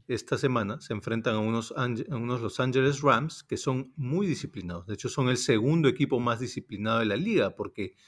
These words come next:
solo pierden treinta y un yardas por partido por penalidades. Por ese motivo, por la disciplina de los Rams, creo que van a ganar los L A Rams en casa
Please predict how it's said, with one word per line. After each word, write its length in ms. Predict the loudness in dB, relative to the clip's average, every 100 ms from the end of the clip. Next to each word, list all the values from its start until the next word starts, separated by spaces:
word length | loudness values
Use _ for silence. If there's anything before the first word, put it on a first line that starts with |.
| -20 _ -4
solo 360 | 4 6 6
pierden 400 | 6 6 6 2
treinta 380 | 4 2 4 2
y 80 | 4
un 160 | 4
yardas 320 | 4 4 2 0
por 240 | -4 -2
partido 580 | -2 0 2 2 2 -2 -18 -20 _ _
por 240 | 0 2
penalidades. 880 | 2 0 2 4 4 4 0 -12 -20 _
Por 180 | -2 2
ese 180 | 4 4
motivo, 440 | 2 4 4 4
por 160 | 0 -4
la 40 |
disciplina 460 | -6 -8 -4 0 2
de 60 | 0
los 160 | 2
Rams, 480 | 4 4 2 -8 -16 _ _ _
creo 300 | 4 10 10
que 80 | 8
van 160 | 4 2
a 80 | 2
ganar 180 | 0
los 180 | -2 -2 0
L 180 | 2
A 40 | 4
Rams 320 | 4 0 -4
en 140 | -8 -4
casa 500 | 2 2 0 -4